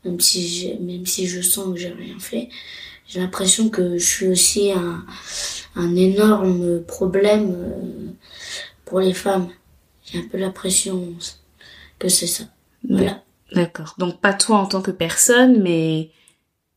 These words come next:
Speaker 2: en tant qu'homme finalement,
Speaker 1: En tant que
Speaker 2: dans la
Speaker 1: personne.
Speaker 2: société.
Speaker 1: En tant que garçon.
Speaker 2: Oui, en tant que garçon, excuse-moi.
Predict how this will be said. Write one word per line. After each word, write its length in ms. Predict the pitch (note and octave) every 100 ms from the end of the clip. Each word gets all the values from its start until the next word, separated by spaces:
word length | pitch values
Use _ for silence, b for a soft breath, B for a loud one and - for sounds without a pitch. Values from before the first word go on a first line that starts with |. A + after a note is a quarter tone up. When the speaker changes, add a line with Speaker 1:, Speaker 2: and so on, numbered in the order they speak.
| _
Speaker 2:
en 120 | F#3+
tant 180 | F#3 F#3+
qu'homme 320 | G3 G#3+ F#3 E3
finalement, 680 | - E3 D#3+ D#3+ E3 F#3 -
Speaker 1:
En 80 |
tant 100 | E3
que 40 | -
Speaker 2:
dans 120 | E3+
la 100 | F3
Speaker 1:
personne. 220 | E3+ F#3+ F3
Speaker 2:
société. 460 | - E3 D#3+ D#3 b b b G3
Speaker 1:
En 60 |
tant 180 | - G3+
que 40 | F#3+
garçon. 340 | F#3+ - -
Speaker 2:
Oui, 220 | F#3+ F#3 - F3
en 60 |
tant 120 | D#3+ D#3
que 160 | -
garçon, 380 | D#3+ F3 - D3+
excuse-moi. 440 | - - D#3 C#3